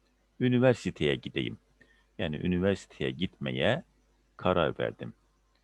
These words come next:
Böyle tasmim giriften diye bir ana, e, cü-, temel cümlemizin, temel cümlecimizin yüklemi geldikten sonra yan cümleciği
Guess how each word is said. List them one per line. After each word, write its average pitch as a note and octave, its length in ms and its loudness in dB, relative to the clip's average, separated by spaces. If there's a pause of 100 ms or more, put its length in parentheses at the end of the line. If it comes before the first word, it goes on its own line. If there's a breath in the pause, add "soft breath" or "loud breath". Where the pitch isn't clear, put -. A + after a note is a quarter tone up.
(480)
Böyle F2+ 400 -4
tasmim F#2+ 480 -2
giriften D#2 540 -4
diye D#2+ 160 -2
bir D#2 280 -4
ana, D#2+ 300 -4 (180)
e, D2+ 280 -6
cü-, - 440 -8
temel F2+ 340 -4
cümlemizin, D2 680 -6 (640)
temel F2 320 -2
cümlecimizin C#2+ 640 -8
yüklemi D2+ 440 -6
geldikten E2 500 -2
sonra - 280 -8
yan E2 260 0
cümleciği C#2+ 600 -4